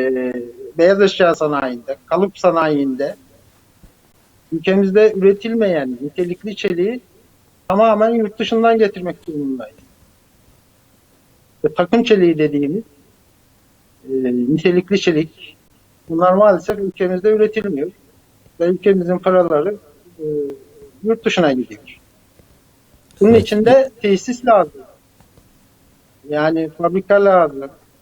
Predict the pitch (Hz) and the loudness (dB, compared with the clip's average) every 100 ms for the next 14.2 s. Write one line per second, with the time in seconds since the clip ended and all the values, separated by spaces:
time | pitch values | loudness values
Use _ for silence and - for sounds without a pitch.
0 | _ _ 165 185 185 185 185 190 190 175 | _ _ -10 -2 2 2 2 4 4 4
1 | 135 127 135 _ _ _ _ _ _ _ | 2 -4 -16 _ _ _ _ _ _ _
2 | _ _ _ _ _ _ _ 135 127 123 | _ _ _ _ _ _ _ -20 -14 -14
3 | 120 120 117 113 - 466 _ _ _ _ | -14 -20 -20 -20 -20 -20 _ _ _ _
4 | _ _ _ - 147 156 160 165 170 160 | _ _ _ -12 -2 2 2 2 0 -2
5 | - 170 180 180 196 185 190 196 180 - | 2 4 4 2 2 2 4 2 0 -6
6 | _ 160 170 202 202 202 190 180 185 185 | _ -6 0 0 0 0 2 4 4 4
7 | 190 185 - - - _ _ _ _ _ | 4 2 0 -16 -20 _ _ _ _ _
8 | 147 143 135 131 - 131 131 - - _ | -6 -4 -4 -8 -18 -20 -20 -20 -20 _
9 | _ _ _ 185 180 175 185 185 170 - | _ _ _ 0 2 4 4 4 2 -2
10 | - 175 151 147 180 202 190 180 170 175 | 0 2 2 0 -8 -2 -2 0 2 4
11 | 170 160 139 _ _ _ - 147 143 139 | 4 2 0 _ _ _ -20 -18 -18 -18
12 | - _ 185 156 170 - 190 185 175 160 | -20 _ -6 -2 -4 0 -2 2 2 0
13 | - _ _ - - 160 156 160 170 180 | -4 _ _ -20 -4 -2 0 2 4 4
14 | 180 | 2